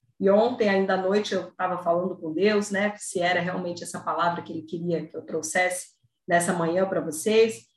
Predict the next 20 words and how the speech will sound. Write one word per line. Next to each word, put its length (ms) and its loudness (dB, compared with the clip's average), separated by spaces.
e 80 0
realmente 520 2
eu 60 4
entendi 600 -2
que, 440 -2
que 140 -4
era 200 2
algo 360 2
que 200 0
eu 240 2
preciso 640 -4
ouvir, 600 2
e 280 0
muitas 380 0
aqui 200 0
também 320 -2
eu 60 -2
acredito 400 -6
que 120 -10
vai 340 4